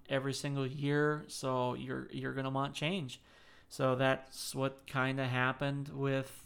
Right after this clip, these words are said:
the New York Jets, and now they're to a point on, they're to another quarterback. So for the Jets, hopefully this one works out for them, and they need to continue to get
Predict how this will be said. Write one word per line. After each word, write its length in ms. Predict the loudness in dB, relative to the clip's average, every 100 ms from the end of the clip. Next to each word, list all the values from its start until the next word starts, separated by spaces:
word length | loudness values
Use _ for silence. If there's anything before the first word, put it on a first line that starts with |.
| -4
the 100 | -2
New 160 | 0
York 300 | 0 0 0
Jets, 420 | 2 2 2 -2 -4
and 160 | -2
now 160 | -2 0
they're 200 | 0 -2
to 160 | 0
a 60 | -2
point 440 | -2 -2 -2 -2
on, 280 | -2 -2 0
they're 280 | -2 -2 -4 -8 -12 -6
to 300 | -4 -2 -4
another 320 | -4 -2 -4
quarterback. 500 | -2 0 0 -4 -10 -12 -20 -20 -20 -20 -20 -20 -20
So 400 | 0 8 8 8 0 -18 -20 -20 -20 -20 -20 _ -20 -20 -20 -4
for 140 | 0
the 100 | 2
Jets, 420 | 10 10 10 2
hopefully 400 | 0 0 0 0
this 460 | 0 0 2 2 2
one 220 | 0 4
works 320 | 4 4 4
out 380 | 4 4 0 -10
for 240 | -2 0
them, 380 | 2 2 0 -6 -4
and 360 | -2 0 0 0
they 140 | 0
need 260 | 2 0 -2
to 80 | -4
continue 600 | -4 -4 -4 -2 -2 -4
to 300 | -2 -2 -2
get 320 | 0 -2 -2